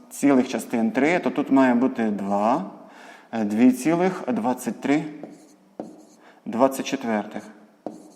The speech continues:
Є? Ну що ж, якщо так, то двадцять три двадцять четвертих ніяк не скорочується, то тут записуємо, е, мінус дві цілих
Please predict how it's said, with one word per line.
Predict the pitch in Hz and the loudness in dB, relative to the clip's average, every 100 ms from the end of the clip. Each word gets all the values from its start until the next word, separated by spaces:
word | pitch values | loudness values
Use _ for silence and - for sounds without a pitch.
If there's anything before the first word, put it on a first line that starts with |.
| _ _ - - - _ - - - - - - _ - | _ _ -16 -16 -20 _ -18 -18 -18 -20 -20 -20 _ -12
Є? | 101 120 185 196 - - - - - - - - | -2 0 0 -2 -14 -20 -20 -20 -20 -20 -14 -8
Ну | |
що | 131 127 | 2 4
ж, | - - | 4 2
якщо | 127 127 - 143 | 2 4 4 4
так, | 127 123 160 - - - | 6 6 4 0 -10 0
то | 147 147 147 143 - - - - - | 6 8 8 6 4 -6 -14 -8 0
двадцять | 120 151 151 - | 4 6 4 4
три | 147 | 4
двадцять | 127 123 | 6 4
четвертих | - 135 131 - | 2 2 0 0
ніяк | 135 127 | 0 2
не | 120 | 0
скорочується, | 117 123 120 117 147 160 - 180 | -2 0 0 0 -2 -2 -2 -2
то | 143 | 0
тут | 139 113 | 2 0
записуємо, | 120 123 117 120 117 120 120 117 - - - - | 0 -2 0 0 2 4 2 -2 -12 -20 -14 -2
е, | 113 110 113 | 2 4 6
мінус | 117 139 127 117 110 - | 6 8 8 4 0 -4
дві | 120 113 110 127 | -2 0 4 4
цілих | 131 - 123 110 107 - | 2 2 2 2 -2 -6